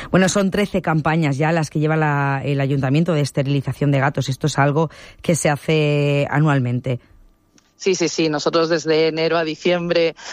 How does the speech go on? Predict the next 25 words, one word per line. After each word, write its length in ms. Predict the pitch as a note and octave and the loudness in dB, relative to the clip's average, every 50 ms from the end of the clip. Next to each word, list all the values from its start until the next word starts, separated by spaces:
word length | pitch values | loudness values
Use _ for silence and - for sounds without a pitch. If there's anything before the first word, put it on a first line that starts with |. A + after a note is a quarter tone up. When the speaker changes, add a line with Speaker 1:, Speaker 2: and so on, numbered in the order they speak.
| - - | -6 -2
Speaker 2:
andamos 520 | - F#3 F3+ E3+ E3+ E3+ F3 F3 F3 E3+ F#3 | 0 0 0 0 -2 -2 -2 -4 -4 -2 -4
esterilizando 1120 | E3 - - F3 F3 E3+ D#3+ E3 D#3+ - F#3 F3+ F#3+ G3 G#3 G#3+ A3+ A#3 A#3+ A#3+ A#3 A3+ | -4 -2 0 0 2 2 2 0 0 0 -2 -2 0 -2 0 0 0 2 2 2 2 0
y 460 | G#3+ F3 E3 D#3+ D3+ D#3 D#3 D#3+ D3+ C#3+ | 0 -2 -2 -4 -2 -2 -2 -2 -4 -4
siempre 360 | - - F3 E3 D#3+ E3 D#3+ | -2 -2 -2 0 0 0 0
digo, 200 | D#3 D#3 D3+ D3+ | 0 0 0 -2
es 120 | D3 - | -2 -2
que 140 | - - E3+ | -2 -2 -2
es 180 | D#3+ - - _ _ - | -2 -2 -6 _ _ -2
de, 240 | E3 D#3+ D#3 D#3+ D#3 - _ | 0 2 2 2 0 -4 _
mm, 840 | D#3+ D#3 D#3 D#3 D#3 D#3 D#3+ D#3+ D#3+ D#3+ D#3+ D#3+ D#3+ D#3+ D#3+ D#3 D#3+ | -16 -12 -8 -6 -6 -4 -4 -2 -2 -2 -2 -2 -4 -4 -2 -2 -2
gran 300 | - E3 D#3 D#3+ E3+ E3 | -2 0 -2 -2 -4 -6
importancia 580 | E3 E3 - E3 D#3+ - D#3+ D#3+ D3+ - E3+ | -8 -6 -6 -6 -6 -6 -6 -6 -4 -4 -4
que 80 | E3 D#3 | -4 -4
así 160 | C#3+ - E3 | -4 -4 -6
se 180 | D3+ - D3+ D#3 | -4 -2 0 0
haga, 280 | D3 D#3 D#3+ E3 D#3+ | 0 0 -2 -4 -6
que 100 | - - | -8 -10
no 80 | D#3+ D#3 | -10 -8
sea 160 | - - E3+ | -4 -4 -4
un 140 | F3 F3 E3+ | -2 -2 -4
mes 160 | E3 D#3+ - | -4 -6 -4
concreto, 560 | - - D#3 D3+ C#3+ - D#3+ D#3+ D3+ F3 E3 | -6 -6 -6 -6 -4 -2 -2 0 0 -2 -4
sino 260 | D#3+ - D#3 D3+ D3 | -4 -4 -4 -4 -2
que 80 | C#3 D3 | -2 -2
sea 260 | - - D#3+ D#3 D#3+ | 0 0 0 0 -2